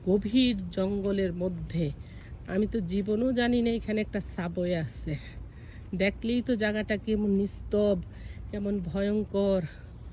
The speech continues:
দেখেন পাহাড়, আমি এমন জীবনও দেখি নাই আমার এই লাইফে। দেখেন কি ভয়ঙ্কর। এখানে যদি একা আসে, কেউ মেরে ফেললো, কেউ টের পাবে না। এটা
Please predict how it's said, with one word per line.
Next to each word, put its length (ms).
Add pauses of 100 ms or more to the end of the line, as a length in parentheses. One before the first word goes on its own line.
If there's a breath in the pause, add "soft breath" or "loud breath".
(540 loud breath)
দেখেন 320 (160)
পাহাড়, 600 (1040 loud breath)
আমি 120 (100)
এমন 180 (160)
জীবনও 340 (100)
দেখি 300
নাই 140 (1300 loud breath)
আমার 160 (100)
এই 60 (120)
লাইফে। 380 (140)
দেখেন 280 (200)
কি 100 (140)
ভয়ঙ্কর। 540 (1120 loud breath)
এখানে 220 (100)
যদি 160 (120)
একা 260
আসে, 240
কেউ 220
মেরে 260
ফেললো, 360 (720 loud breath)
কেউ 200
টের 260
পাবে 280
না। 80 (1800 loud breath)
এটা 140